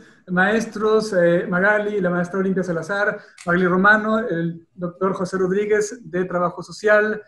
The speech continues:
este, Jesús Moreno, eh, Joel Espejel Blanco, y también estuvo Enoc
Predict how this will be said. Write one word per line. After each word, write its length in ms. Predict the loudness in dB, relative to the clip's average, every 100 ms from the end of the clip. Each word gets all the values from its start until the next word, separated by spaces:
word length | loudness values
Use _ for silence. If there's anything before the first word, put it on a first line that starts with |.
| _ _
este, 680 | -6 -6 -6 -4 -2 0 -2
Jesús 280 | -6 -8 -4
Moreno, 640 | 0 2 2 0 -4 -6 -12 _ _ -8
eh, 360 | -2 0 0 -2
Joel 520 | -2 0 0 -2 -8 -12 _ _ _ _
Espejel 800 | -14 -8 -6 -2 -2 -2 -6 -10 _ _ _
Blanco, 920 | -4 2 4 4 2 0 0 -2 -12 -8
y 160 | -4
también 220 | -2 -2
estuvo 380 | -4 -8 -6 -2
Enoc 440 | 0 2 0 -2